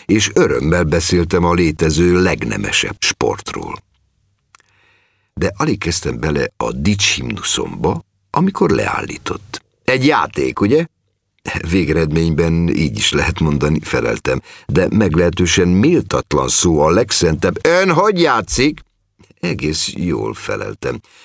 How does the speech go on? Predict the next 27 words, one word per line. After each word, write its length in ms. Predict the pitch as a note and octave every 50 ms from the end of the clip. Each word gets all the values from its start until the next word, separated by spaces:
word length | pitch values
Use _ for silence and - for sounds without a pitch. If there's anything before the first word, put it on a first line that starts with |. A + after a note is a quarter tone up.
| - _
A 120 | - E3
szezon 400 | F3 - A#3+ G#3+ F3 D#3 D3 D3
elején 360 | C#3+ C#3 C#3 C3+ C3 C3 C3
képtelen 500 | - - G#3+ G3 - - B2 G#2+ G#2+ G#2
voltam 320 | G2+ G2+ G2+ G2+ G#2+ G2 G2+
egyenesen 500 | G#2 G2 G2 F#2+ F#2+ F2+ - G#2 F#2+ G2+
ütni, 260 | G#2 G#2 G2+ C3+ B2+
de 160 | A2+ A#2 A2+
mostanában 580 | A#2 C#3+ D#3 D#3 - C#3+ A#2 A2 G#2 G2+ A2 G#2
már 260 | G#2 G2+ G#2+ F#2+ - - - _
remekül 680 | - G2+ B2 A#2+ G#2 E2+ D2+ C#2+ - - C#2 C2+ C2+
megy, 240 | C2+ C#2+ C#2+ C#2+ - - -
napról 520 | _ - G2 B2+ C#3+ - - - A1+ A#1+ A#1+
napra 300 | A#1 A1 - - A#1 A#1
javulok. 600 | B1 A1+ G1+ G1+ G1+ G1+ G1+ - - - - - - - - - -
Vagy 460 | - - D#2+ F#2 G2+ G2 G2 D#2 D2 -
elmozdítottam 1120 | - F#2+ F#2+ F#2 G2 F#2+ F#2+ F#2+ F2+ F2 F#2+ G2+ G2+ G2+ - G#2+ G2+ G2+ G2 - A2 A2+
a 60 | A2+ G#2+
fejemet, 540 | G2+ - A#2 A2 A2+ A#2 A#2 B2+ C3+ -
vagy 280 | - F2+ F2+ F2 D2+ -
túlságosan 600 | - - F2+ D#2+ - - F2+ E2+ D2+ - - F2
szorítottam 800 | E2+ - - - D#2 D#2+ D#2 D2 - - D#2 C#2+ - - D2 C#2
az 140 | C2+ C2+ - -
ütőt 460 | - F2 D#2+ - - F2 F#2+ G2+ G2+
a 60 | F2
jobb 300 | D#2 D#2+ D#2 E2 D#2+ -
kezemmel. 640 | - - F2+ E2+ D2 F2 F2 F2+ F2+ F2+ G2+ G#2+ G#2